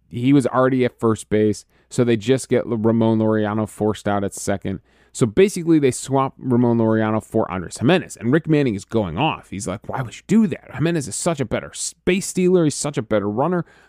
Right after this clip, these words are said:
Like, you have to make him pay for that, Jimenez. You got to. You got to go steal second base." Sure enough,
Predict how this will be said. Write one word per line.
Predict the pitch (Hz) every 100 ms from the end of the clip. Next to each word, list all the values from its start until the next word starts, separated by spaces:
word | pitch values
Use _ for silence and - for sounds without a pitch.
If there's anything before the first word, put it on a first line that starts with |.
| -
Like, | 123 127 -
you | 147
have | 131 143 175
to | 131
make | 131 131
him | 113
pay | 156 185
for | 208
that, | 92 - -
Jimenez. | 90 107 147 139
You |
got | 131 160 170
to. | 196 127
You | 120
got | 143
to |
go | 147
steal | 139 - - 143
second | 151 147 139
base." | 135 175 - - _ _ -
Sure | -
enough, | 226 202 -